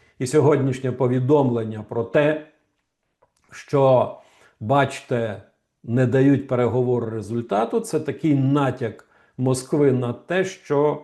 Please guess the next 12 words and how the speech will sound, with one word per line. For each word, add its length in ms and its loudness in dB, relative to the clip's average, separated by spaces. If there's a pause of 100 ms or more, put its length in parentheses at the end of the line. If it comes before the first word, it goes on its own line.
вона 340 0
готова, 840 0 (380)
а, 240 -4
далі 580 0 (220)
побрехеньками 920 0
займатися. 680 -10
Тому 260 -6
тут 180 -6
треба 420 -4 (160)
бути 240 -8
дуже 280 -6
обережним. 640 -8